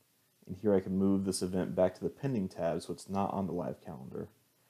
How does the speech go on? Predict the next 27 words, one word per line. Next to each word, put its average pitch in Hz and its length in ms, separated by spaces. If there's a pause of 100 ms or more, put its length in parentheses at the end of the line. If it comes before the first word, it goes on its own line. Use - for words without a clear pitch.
(260)
I - 40
can 95 120
also 90 240
delete 87 420
the 67 100
event - 360
here. - 200 (1080)
The 120 60
other 123 160
option 117 240
is 95 120
to 95 80
recommend 95 560
this 135 260
event, 143 400 (880)
and 98 100
with 92 160
this 170 220
option, 87 540 (100)
I - 40
can 110 120
include 147 640 (420)
this 104 680 (760)
event 95 360
on - 260
other 87 240
calendars. 62 720